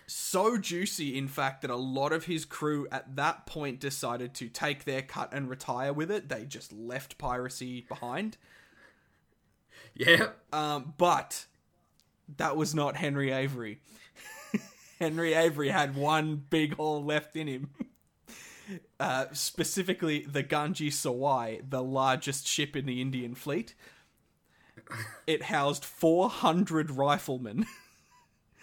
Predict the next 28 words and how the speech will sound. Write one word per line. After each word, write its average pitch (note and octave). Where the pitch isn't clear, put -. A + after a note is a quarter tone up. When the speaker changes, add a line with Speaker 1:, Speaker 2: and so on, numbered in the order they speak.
Speaker 2:
Oh, F3+
dear. D3
Speaker 1:
More, F3+
more E3+
people G#3+
on E3+
that E3
ship C#3
were C#3
hired D3+
just D3
to -
protect -
it F3
than C#3
he D#3
had D3
in C#3
his C#3+
entire C3+
fleet. -
Just D3+
for -
that D3
one D#3+
<laughs> -
boat. -
Um, C#3+